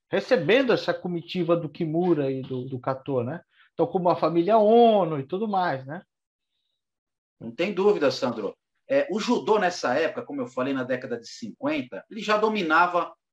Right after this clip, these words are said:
Speaker 2: né, no restante do mundo, tá? É, o Rio de Janeiro era o último,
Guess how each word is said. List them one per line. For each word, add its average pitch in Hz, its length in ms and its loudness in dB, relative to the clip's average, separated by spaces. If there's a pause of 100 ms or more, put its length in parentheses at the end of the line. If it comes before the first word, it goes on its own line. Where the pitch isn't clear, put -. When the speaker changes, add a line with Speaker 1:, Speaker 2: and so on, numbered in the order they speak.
(160)
Speaker 2:
né, 143 200 -4
no 135 120 -4
restante 139 440 -8
do 127 120 -4
mundo, 90 220 -10 (220)
tá? 113 260 -6 (340)
É, 110 140 -6
o 98 60 -6
Rio 143 160 -4
de 135 60 -10
Janeiro 165 320 2
era 170 140 4
o 151 160 2
último, 196 800 -2